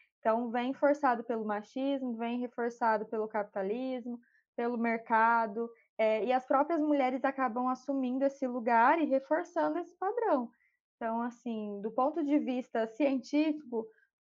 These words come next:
eu não enxergo nada que, que diminua a mulher em comparação ao homem, tá? É lógico que existem aí diferenças, características, mas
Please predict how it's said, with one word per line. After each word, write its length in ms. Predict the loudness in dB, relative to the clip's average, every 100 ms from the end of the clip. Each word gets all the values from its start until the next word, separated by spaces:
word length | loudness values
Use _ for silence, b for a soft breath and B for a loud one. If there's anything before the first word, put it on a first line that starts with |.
| -10
eu 240 | -4 -2 -2
não 260 | -4 -2
enxergo 520 | -4 2 4 4 2
nada 360 | 0 0 0 -2
que, 600 | -4 -4 -2 -4 -6 -8 -10
que 100 | -12
diminua 600 | -8 -4 -2 0 2 2
a 20 |
mulher 500 | 2 0 4 4 4
em 80 | 0
comparação 640 | -4 -4 -4 -4 -6 -4 -2
ao 200 | -2 0
homem, 360 | -2 -2 -6 -4
tá? 260 | -4 -4 -8 _ _ _
É 220 | 4 6
lógico 420 | 6 8 8 4 2
que 120 | 4
existem 460 | 2 0 -4 -2
aí 140 | -2 -4
diferenças, 680 | -6 -2 2 2 2 -4 -16 _ _
características, 1000 | -2 -2 0 0 0 -4 -10 -6 -4 -4 -8 _ _ _
mas 460 | 0 2 2 0